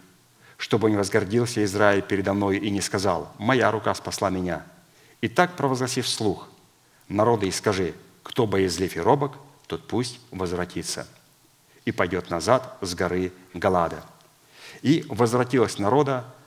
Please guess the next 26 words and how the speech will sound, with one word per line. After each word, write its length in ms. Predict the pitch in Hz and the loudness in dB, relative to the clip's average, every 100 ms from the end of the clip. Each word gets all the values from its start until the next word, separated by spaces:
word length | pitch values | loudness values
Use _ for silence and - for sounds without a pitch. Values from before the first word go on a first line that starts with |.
| _ | _
двадцать 460 | - 92 135 - 127 - | -4 2 2 2 -6 -8
две 260 | 90 98 | -6 -4
тысячи, 540 | 110 98 - - 90 80 - - | -2 -4 -6 -6 -6 -8 -14 -8
а 320 | 104 85 80 - - | -2 -2 -4 -14 -4
десять 420 | 117 143 110 - | -2 0 -4 -4
тысяч 400 | 92 - 95 - - _ _ _ | -8 -6 -10 -10 -14 _ _ _
осталось. 540 | - - - - - - _ _ _ _ _ - - - | -8 -6 -8 -10 -16 -20 _ _ _ _ _ -20 -14 -4
И 60 | |
сказал 340 | - 117 120 131 | -2 2 4 4
Господь 300 | 120 123 104 | 2 -2 -2
Гедеону: 520 | 107 117 95 82 78 - - - | 2 2 2 0 -8 -16 -20 -20
«Все 420 | - - - 147 | -8 -6 2 4
еще 260 | 147 - 135 | 4 2 0
много 400 | 107 90 117 110 | 0 2 2 2
народа, 500 | 110 107 90 82 78 - _ _ _ _ - | 4 4 2 -2 -8 -12 _ _ _ _ -14
введи 420 | 98 90 143 127 | -2 6 8 8
их 160 | 87 - | 2 0
к 20 | |
воде, 320 | 95 90 80 - - _ _ _ - | -2 0 -4 -6 -20 _ _ _ 2
там 200 | 123 104 | 4 4
я 120 | 95 | 2
выберу 380 | 92 127 110 110 | 2 2 4 2
их 160 | 101 - - _ _ _ _ _ _ _ | 0 -6 -20 _ _ _ _ _ _ _
тебе». 340 | - 113 123 - - _ _ | -4 -2 -2 -6 -20 _ _
Вот, 100 | 147 | -14
пожалуйста. 460 | - 147 123 - | -10 -10 -10 -14